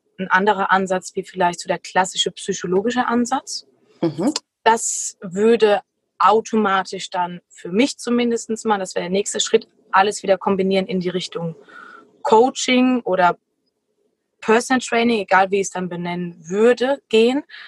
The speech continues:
Speaker 1: Also
Speaker 2: Mhm.
Speaker 1: so das Ganzheitliche tatsächlich,
Speaker 2: Mhm.
Speaker 1: ähm, von Traumen angefangen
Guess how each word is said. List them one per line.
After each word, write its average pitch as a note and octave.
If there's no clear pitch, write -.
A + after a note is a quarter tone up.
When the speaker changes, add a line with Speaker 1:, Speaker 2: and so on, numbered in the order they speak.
Speaker 1:
Also F#3+
Speaker 2:
Mhm. E3+
Speaker 1:
so D#3+
das -
Ganzheitliche A#3
tatsächlich, -
Speaker 2:
Mhm. G3+
Speaker 1:
ähm, F#3+
von F#3
Traumen G#3
angefangen G3